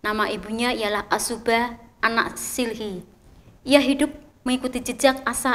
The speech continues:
ayahnya. Ia tidak menyimpang daripadanya dan melakukan apa yang benar di mata Tuhan. Hanya bukit-bukit pengorbanan tidak dijauhkan.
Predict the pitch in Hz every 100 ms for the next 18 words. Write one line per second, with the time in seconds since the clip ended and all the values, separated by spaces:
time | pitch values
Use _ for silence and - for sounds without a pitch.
0 | 214 220 190 196 170 156 - - - -
1 | - 226 220 214 190 233 277 285 277 277
2 | 247 254 240 233 233 226 226 233 - -
3 | - 208 202 202 196 202 202 226 - 226
4 | 208 214 208 185 175 190 190 185 190 196
5 | - 165 170 - _ - - - - -
6 | _ - - 208 214 220 214 - - -
7 | 262 - 254 277 262 262 254 240 247 254
8 | 254 247 240 214 208 202 - 190 175